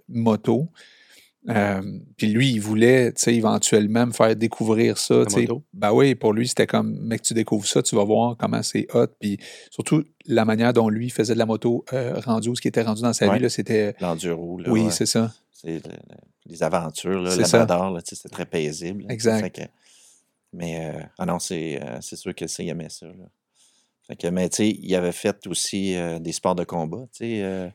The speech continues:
Speaker 3: du M M A, là, tu sais, il,
Speaker 1: Ouais.
Speaker 3: il s'entraînait fort, là, euh, à faire du
Speaker 1: Mhm.
Speaker 3: M M A, puis des, euh, mi-,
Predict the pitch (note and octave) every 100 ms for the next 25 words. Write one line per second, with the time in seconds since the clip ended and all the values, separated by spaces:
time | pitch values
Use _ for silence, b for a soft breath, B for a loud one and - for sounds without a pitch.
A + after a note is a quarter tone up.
0 | _ _ _ _ _ D#2 E2 E2 D#2 G2
1 | F#2 F2+ B2 C3+ B2+ - C3 A2 F#2+ F2+
2 | F2 - - A2 C3 D3+ - F2+ F2 -
3 | F2+ F2+ - G2 G#2+ G2 G2 F2+ E2 -
4 | b b b b b E2+ - F#2+ F2+ F#2
5 | F2 E2+ F#2+ G2+ F#2+ - D#2+ E2+ E2 D#2+
6 | D2+ D2+ - C#2 - - - - - -
7 | F#2+ -